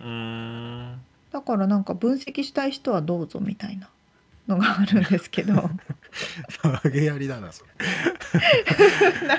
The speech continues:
Speaker 2: か、な-、なんで出してんだろうなっていう感じなんですけどね。まあ、まあ、そんな感じで、
Speaker 1: はい。
Speaker 2: まず、えー、トップテン、最も人気があった映画、
Speaker 1: うん。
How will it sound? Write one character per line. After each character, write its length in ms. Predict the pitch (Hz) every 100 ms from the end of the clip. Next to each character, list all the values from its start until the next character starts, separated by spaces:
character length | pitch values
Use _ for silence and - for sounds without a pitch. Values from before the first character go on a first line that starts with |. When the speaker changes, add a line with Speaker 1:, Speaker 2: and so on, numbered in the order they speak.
| -
Speaker 2:
か、 380 | - - - 214 - - - 698 605 466 262
な-、 340 | 277 294 277 - - - -
な 120 | 370
ん 20 |
で 120 | 220
出 120 | 190
し 80 | 208
て 100 | -
ん 80 | 175
だ 100 | 185
ろ 100 | 196
う 40 | 170
な 240 | 165 160
っ 40 | 170
て 160 | -
い 20 |
う 40 | -
感 200 | 160 151
じ 120 | 170
な 100 | 151
ん 100 | 196
で 80 | 185
す 80 | -
け 120 | -
ど 140 | 240
ね。 120 | 302 - - - - -
ま 80 | 359
あ、 20 |
ま 220 | 202 185
あ、 40 | 196
そ 160 | 262
ん 40 | 262
な 120 | 262
感 240 | 247 233
じ 120 | 226
で、 300 | 214 202 190 - - _
Speaker 1:
は 100 | 214
い。 40 | 180
Speaker 2:
ま 40 |
ず、 400 | - 180 165 - _ _ _ _ _ -
え 40 |
ー、 640 | 269 262 254 254 247 254 - _ _ _ _ _
ト 100 | 294
ッ 20 |
プ 200 | 277 320
テ 220 | 302 330 294
ン、 200 | 202 - - 254 -
最 100 | 381
も 300 | 320 190 214 _ -
人 220 | 269 269
気 160 | 262 254
が 140 | 247
あ 40 | 240
っ 80 | - -
た 240 | 175 - - _ _ -
映 200 | 320 330
画、 240 | 311 294 - _ _ - _ _ _ _ _ -
Speaker 1:
う 60 | 160
ん。 120 | 120